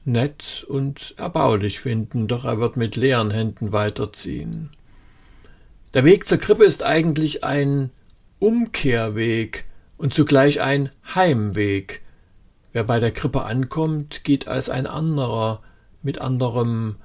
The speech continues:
Blickwinkel, mit lichterfülltem Blick.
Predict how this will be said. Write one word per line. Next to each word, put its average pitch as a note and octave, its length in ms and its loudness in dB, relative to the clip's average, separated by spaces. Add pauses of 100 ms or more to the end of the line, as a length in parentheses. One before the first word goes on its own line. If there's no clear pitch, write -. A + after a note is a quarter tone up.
(300)
Blickwinkel, C3 840 2
mit A#2+ 260 -2
lichterfülltem B2+ 1120 -2
Blick. - 440 -10